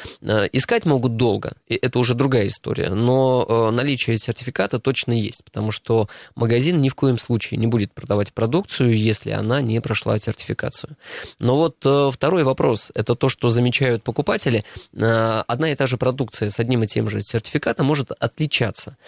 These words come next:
Если в, э, м, не знаю, консервации в банках или в каких-то упаковках, э, качество продукции в одной партии одинаково, ну, потому что вот взяли и из одного, что называется, стакана или бочки разлили,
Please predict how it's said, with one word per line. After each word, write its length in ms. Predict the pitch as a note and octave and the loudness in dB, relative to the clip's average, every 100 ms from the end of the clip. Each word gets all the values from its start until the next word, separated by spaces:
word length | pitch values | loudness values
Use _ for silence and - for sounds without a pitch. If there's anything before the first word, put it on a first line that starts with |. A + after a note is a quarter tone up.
| - - - | -16 -12 0
Если 680 | B2 - - D3+ D3+ C#3+ C3+ | 2 2 2 4 4 4 2
в, 600 | B2 C3+ C#3+ C#3 C3+ - | 2 2 4 4 2 2
э, 560 | A#2+ A#2+ A#2+ A#2 A2+ G#2+ | 2 4 4 4 2 2
м, 480 | G#2+ G#2+ G2+ F#2+ | 0 0 0 0
не 120 | G2+ A#2+ | 2 2
знаю, 340 | G#2+ D#2+ E2 | 2 0 -4
консервации 800 | - A#2+ B2 G#2+ A2+ - G#2+ G#2 | 0 2 2 2 0 -2 -4 -4
в 100 | G2+ | -2
банках 280 | A2 G#2+ G#2+ G#2+ - | 0 0 -2 -8 -8
или 300 | G#2+ G#2 G#2 | -2 0 2
в 260 | G#2 A2 G#2+ | 2 0 0
каких-то 380 | A2+ A#2+ - A#2+ | -2 -4 -2 -2
упаковках, 560 | B2+ - B2 - A2+ - - - | -2 0 -2 -2 -8 -8 -20 -14
э, 920 | - A2 A2 A2 A2 A2 G#2 E2+ F2 G2 - | -2 0 2 2 2 2 0 -2 -4 -6 0
качество 540 | D3 C#3+ A#2 - A#2+ | 0 0 -4 -2 -2
продукции 680 | - B2 C3 C3+ - A#2 A2 | 0 -2 0 -2 0 0 2
в 80 | A2+ | 2
одной 240 | C3 B2+ | 2 0
партии 680 | A2+ A#2 G#2+ - F2+ C#2 E2+ - _ _ _ - | 2 -2 -2 -8 -8 -8 -14 -18 _ _ _ 0
одинаково, 580 | C#3 C#3 G#2+ G2 C#3 | 2 4 2 2 0
ну, 160 | G3+ E3+ | 2 0
потому 240 | - D3+ | 0 0
что 160 | C#3+ C#3+ | 2 2
вот 100 | C3 | 2
взяли 320 | B2+ A3+ G#3+ | 2 2 2
и 420 | A#2 G#2+ F#2+ E2+ - - | 2 2 0 -2 -8 -10
из 160 | - B2+ | 0 2
одного, 520 | C3+ D3 C3+ G2+ C#2 A#1 A#1 F#2+ - A#1 - | 4 4 4 2 0 -8 -12 -12 -12 -10 -8
что 160 | - | 0
называется, 800 | B2 A#2+ A#2 - A2 G2+ F2 C#2+ | 2 4 2 2 0 2 0 -4
стакана 400 | G#2+ B2 - A2+ | -4 -4 -2 -2
или 100 | A2 | 0
бочки 360 | A#2+ B2+ - A#2 | 0 0 0 0
разлили, 480 | B2+ D3 A3+ D3+ | 2 0 0 0